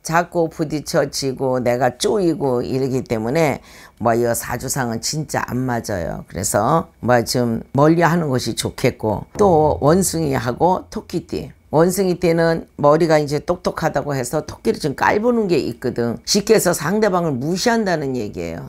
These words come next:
그러니까 무시하면은 무시당하는 쪽에서는 굉장히 기분이 나쁠 거 아니야. 그쵸? 그러다 보면 자꾸 그게 싸움이 돼버리고 꼬리가 꼬리가 돼요. 그리고 이렇게 한번 탁 싸우고서는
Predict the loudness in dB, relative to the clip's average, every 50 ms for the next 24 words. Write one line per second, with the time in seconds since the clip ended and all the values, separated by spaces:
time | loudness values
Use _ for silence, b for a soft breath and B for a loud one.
0 | -16 _ -4 0 2 2 4 4 2 2 2 2 2 2 2 2 2 0 0 2
1 | 2 2 2 0 0 -2 -2 -2 -2 0 0 0 0 0 0 0 0 -2 0 0
2 | -2 -2 -4 -8 -14 _ _ _ 2 4 4 4 2 2 0 0 -2 -2 -2 -2
3 | -4 -2 -2 -2 -2 0 0 0 0 -2 -4 -4 -4 -4 -2 0 -2 0 -2 -2
4 | -4 -6 -8 -10 -6 -4 -4 -4 -4 -4 -6 -6 -8 -8 -6 -6 -6 -6 -6 -8
5 | b b b -2 0 0 2 2 2 2 0 0 -2 -6 -8 -4 -4 -4 -2 0
6 | 0 0 0 0 0 0 0 0 0 0 0 -2 0 0 0 0 0 -2 -4 -4
7 | -6 -6 -4 -2 -2 -2 0 -2 -2 -4 -4 -6 -6 -4 -4 -2 -2 -4 -4 -4
8 | -6 -6 -6 -8 -10 B B B B B 0 2 4 4 4 4 4 2 2 2
9 | 2 2 2 4 4 2 2 2 -2 -4 -4 -4 -8 -12 -14 -2 2 4 4 6
10 | 4 4 2 0 0 2 2 4 4 4 2 2 0